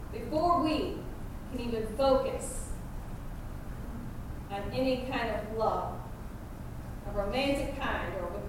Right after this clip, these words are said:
friends, or with anything else, we need to understand what God's love is, so that that way we know what healthy love looks like in a relationship, because we have it in our relationship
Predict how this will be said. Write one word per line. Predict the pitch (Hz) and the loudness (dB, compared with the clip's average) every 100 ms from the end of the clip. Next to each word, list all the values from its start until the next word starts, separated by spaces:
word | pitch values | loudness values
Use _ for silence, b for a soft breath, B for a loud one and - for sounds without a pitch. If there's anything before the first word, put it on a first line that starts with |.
| - | 2
friends, | 277 269 - - | 6 8 6 2
or | - | -2
with | - | -2
anything | 247 262 262 233 | 0 2 2 0
else, | 202 190 | 0 0
we | - | 0
need | 269 262 277 | 2 2 2
to | |
understand | 269 233 208 - 226 220 208 | 0 -2 -2 -2 -2 -2 -2
what | - - | -4 -2
God's | 208 208 214 214 | 0 0 0 -2
love | 185 - 214 | -4 -2 -2
is, | 226 208 208 | 0 0 -2
so | 208 | 0
that | 208 208 247 | 2 2 4
that | 247 254 | 4 4
way | 226 208 | 4 2
we | 240 247 | 2 2
know | 247 240 214 220 214 | 2 6 6 6 4
what | 202 208 | 2 2
healthy | 220 220 220 247 240 240 233 - - 208 | 2 4 4 0 -2 -4 -4 -6 -4 0
love | 220 214 208 208 - - - 196 | 4 4 4 0 -2 -6 -6 -4
looks | 226 220 - | -2 -2 -2
like | 190 | -2
in | - - 196 | -2 -4 -4
a | - | -4
relationship, | - 214 240 214 214 226 214 220 | 0 0 0 -2 -4 -2 -4 -4
because | 208 196 185 | -4 -2 -2
we | 180 | -4
have | 202 214 220 | -2 0 0
it | 226 | 0
in | 214 202 | -2 -4
our | - - | -6 -4
relationship | 208 - - 214 - | -4 -4 -4 -4 -4